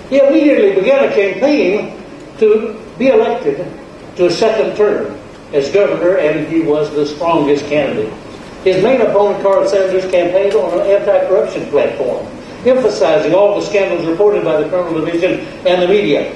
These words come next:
His speeches included tossing out to the crowds, uh, at, ra-, at political rallies, actual check-sized photocopies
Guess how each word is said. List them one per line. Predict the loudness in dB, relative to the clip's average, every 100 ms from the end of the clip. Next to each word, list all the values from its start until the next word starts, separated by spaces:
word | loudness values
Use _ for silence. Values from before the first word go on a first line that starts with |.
| -4
His | -2 0
speeches | 0 0 0 0
included | 0 0 2 2 2 0 -4 -12 -16 0
tossing | 2 4 4 4 4
out | 2 2 0
to | -2
the | 0
crowds, | 2 2 2 0 -4 -10 -18 -20 -8 -2
uh, | 2 2 4 2
at, | 2 2
ra-, | 2
at | 2 0
political | 0 0 0 0 2
rallies, | 2 2 0 -4 -8 -2
actual | -2 0 -2 -2 -2
check-sized | -2 -2 -4 0 2 2 2
photocopies | 0 0 -2 0 0 0 -2 -2 -8